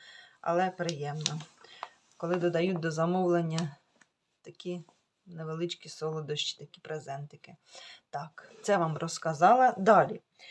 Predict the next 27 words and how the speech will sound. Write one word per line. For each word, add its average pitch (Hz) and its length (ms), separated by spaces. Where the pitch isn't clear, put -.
Далі 320 420
я 226 260
ніяк 220 340
не 196 100
заспокоюся, 196 800
хочу, 202 600
м, 160 480
ще 160 480
я 160 420
пробувати, 262 720
хочу 175 340
відкривати 175 580
для 165 160
себе 196 320
пряжу 180 380
вівчарі. 170 600
Я 180 680
теж 160 260
не 196 120
питайте, 196 460
де 180 140
замовляла, 190 640
бо 165 220
не 175 120
пам'ятаю, 180 580
не 165 120
скажу. 196 600